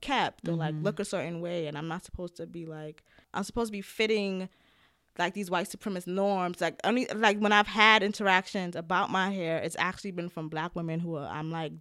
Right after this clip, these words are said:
Speaker 1: doing the thing that I'm not supposed to be doing in front of
Speaker 2: Mm-hmm.
Speaker 1: white
Speaker 2: White
Speaker 1: people.
Speaker 2: people, yeah.
Speaker 1: Um, so that's usually been my bad interactions with, like, me changing my hair so much and
Speaker 2: Mm-hmm.
Speaker 1: experimenting hair with hair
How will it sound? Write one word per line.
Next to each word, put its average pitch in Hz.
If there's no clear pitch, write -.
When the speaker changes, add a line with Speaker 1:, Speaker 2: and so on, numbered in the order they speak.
Speaker 1:
doing 165
the 147
thing 151
that 143
I'm 151
not 147
supposed 170
to -
be 160
doing 156
in 160
front 160
of 156
Speaker 2:
Mm-hmm. 147
Speaker 1:
white 165
Speaker 2:
White 131
Speaker 1:
people. 135
Speaker 2:
people, 131
yeah. 135
Speaker 1:
Um, 156
so 156
that's 202
usually 208
been 165
my 160
bad 147
interactions 147
with, 90
like, 147
me 160
changing 156
my 151
hair 160
so 156
much 185
and -
Speaker 2:
Mm-hmm. 180
Speaker 1:
experimenting 160
hair 147
with 147
hair 151